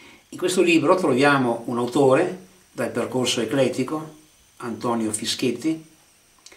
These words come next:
e un'autrice che è psicanalista, Elsa Caià. Su internet, eh, troviamo materiali intorno al percorso di Antonio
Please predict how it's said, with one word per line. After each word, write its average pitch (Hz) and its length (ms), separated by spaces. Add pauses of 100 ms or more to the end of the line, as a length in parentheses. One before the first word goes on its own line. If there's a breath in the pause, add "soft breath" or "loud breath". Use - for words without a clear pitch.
(840 soft breath)
e 160 120
un'autrice 170 800
che 120 200
è - 20
psicanalista, 131 760 (840 loud breath)
Elsa 127 320
Caià. 127 520 (920 soft breath)
Su - 200
internet, 175 600
eh, 180 420
troviamo 139 460
materiali 143 600
intorno 131 560
al 113 100
percorso 131 540
di 117 140
Antonio 120 580